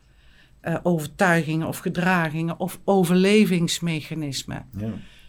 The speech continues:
Speaker 1: En die worden ook opgeslagen. En dus de som van alles is, de grote vraag is, wie ben je eigenlijk? Je bent gewoon een product van je omgeving. En ik heb dat gemerkt met mijn eigen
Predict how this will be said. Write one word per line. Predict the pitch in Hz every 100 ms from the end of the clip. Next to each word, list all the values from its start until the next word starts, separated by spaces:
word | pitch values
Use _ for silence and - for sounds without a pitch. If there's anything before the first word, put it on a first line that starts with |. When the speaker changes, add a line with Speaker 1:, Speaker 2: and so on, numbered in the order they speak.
| - - -
Speaker 1:
En | 240
die | 240
worden | 208 214
ook | 247
opgeslagen. | 226 - - 151 135 131 131 131 - - _ - - - - - - - -
En | - 185
dus | 190 214
de | 214 190
som | - 285 269 247
van | 190 190
alles | - 247 220 170
is, | 165 170 - -
de | 185
grote | 165 214 220 175
vraag | 180 202 165
is, | 143
wie | 170 170
ben | 170 220 214
je |
eigenlijk? | 147 135 135 131 135 170
Je | - 170
bent | 165 160
gewoon | 151 160
een | 135
product | - 156 190 190 -
van | 165
je | 151
omgeving. | 139 147 147 196 190 123 127 139 - - - - - - - - -
En | 165 165 - - _ _ - - _ - -
ik | 180
heb | 214 220
dat | 185
gemerkt | 180 196 220 208 202 175
met | 185 185 170
mijn | 170 165 160
eigen | - 190 170 156 147